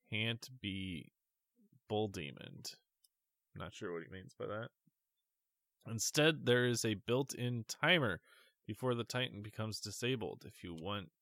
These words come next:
to Titan sit, either you have to exit Titan line or enter combat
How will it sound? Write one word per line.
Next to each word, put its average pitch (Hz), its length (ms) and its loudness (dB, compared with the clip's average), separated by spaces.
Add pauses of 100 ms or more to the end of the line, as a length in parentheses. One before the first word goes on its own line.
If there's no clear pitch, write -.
(280)
to 92 440 -6 (100)
Titan 139 460 -2
sit, - 320 0 (800)
either 104 340 2
you 101 220 0
have 98 260 -2
to 85 320 -4
exit 120 340 -2 (100)
Titan 117 540 -2
line 110 420 -2
or 80 460 -4
enter 107 380 -6
combat 95 720 0